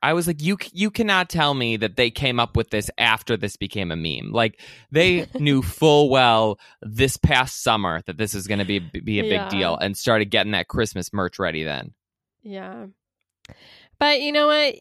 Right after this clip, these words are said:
Speaker 2: I can't blame him. Is he's a cute little guy. He's cuter than
Speaker 1: Yeah.
Speaker 2: almost, I mean,
Speaker 1: Aw,
Speaker 2: I think
Speaker 1: isn't he?
Speaker 2: B B eight is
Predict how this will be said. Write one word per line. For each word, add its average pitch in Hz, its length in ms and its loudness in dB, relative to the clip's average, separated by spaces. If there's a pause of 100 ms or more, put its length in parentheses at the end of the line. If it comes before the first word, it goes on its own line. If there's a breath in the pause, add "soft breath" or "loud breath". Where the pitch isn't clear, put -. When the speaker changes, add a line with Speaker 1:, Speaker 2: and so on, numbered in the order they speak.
(120)
Speaker 2:
I 285 140 2
can't 415 280 2
blame 440 360 4
him. 240 40 -4
Is 254 220 0
he's 381 260 0
a 349 60 -4
cute 339 280 -2
little 403 220 0
guy. 330 520 2 (120)
He's 294 360 -4
cuter 339 360 0
than 381 60 4 (120)
Speaker 1:
Yeah. - 380 2
Speaker 2:
almost, 214 380 -2
I 277 100 0
mean, 285 160 2
Speaker 1:
Aw, 120 220 2
Speaker 2:
I 117 140 -2 (200)
think 294 280 2
Speaker 1:
isn't 427 140 2
he? - 120 -4
Speaker 2:
B 294 180 2
B 269 220 -2
eight 226 300 -4
is 285 200 -8